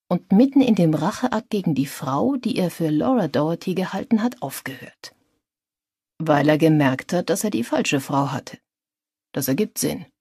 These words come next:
Nun müssen wir eine Liste all der Jungen erstellen, die Penny Hill bei den Dohertys untergebracht hat. Und herausfinden, welcher dieser Jungen eine Verbindung zu White hat. Oder White ist.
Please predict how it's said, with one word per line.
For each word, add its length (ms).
Nun 180
müssen 260
wir 160
eine 140
Liste 520
all 180
der 120
Jungen 300
erstellen, 460
die 100
Penny 380
Hill 320
bei 120
den 220
Dohertys 540
untergebracht 760
hat. 240
Und 300
herausfinden, 880
welcher 360
dieser 240
Jungen 380
eine 220
Verbindung 600
zu 240
White 320
hat. 280
Oder 480
White 380
ist. 480